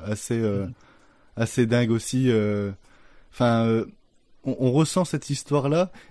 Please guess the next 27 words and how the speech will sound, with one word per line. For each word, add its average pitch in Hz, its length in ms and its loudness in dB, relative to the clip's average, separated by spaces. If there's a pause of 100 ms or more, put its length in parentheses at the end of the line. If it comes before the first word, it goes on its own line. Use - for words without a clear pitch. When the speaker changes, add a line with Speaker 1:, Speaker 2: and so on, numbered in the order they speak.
Speaker 1:
et 113 100 -2
il 107 60 0
y 110 80 2
avait 117 180 2
ce, 107 340 -2
ce - 160 -6
plan 143 280 -4
dans 104 140 -2
l'intro 104 340 -4
aussi 127 400 -4
où 98 500 -6
on 110 120 -2
voit 123 200 0
vraiment 110 480 -2
toutes - 280 -10
les 123 100 0
veines 120 260 0
de 110 120 -2
son 110 200 -8
corps 117 260 -2
ressortir, 113 680 -4 (680)
euh, 101 480 -2
et 104 80 0
c'est 107 200 -4
hyper 113 320 -4
bien, 123 160 0
euh, 98 380 0